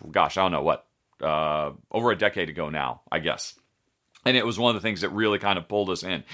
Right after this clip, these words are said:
And so we have a deep, abiding love for it. But two, because there's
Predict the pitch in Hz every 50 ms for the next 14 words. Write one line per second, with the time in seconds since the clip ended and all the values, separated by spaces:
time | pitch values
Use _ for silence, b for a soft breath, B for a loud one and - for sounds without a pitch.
0 | B B B - 85 107 104 95 95 92 85 85 80 76 110 113 110 104 87 101
1 | 101 101 92 92 92 87 82 90 98 98 - - 87 71 60 - - - 120 -
2 | - - 185 208 202 165 139 B B B B B - 135 135 160 143 120 120 127
3 | 120 117 104 -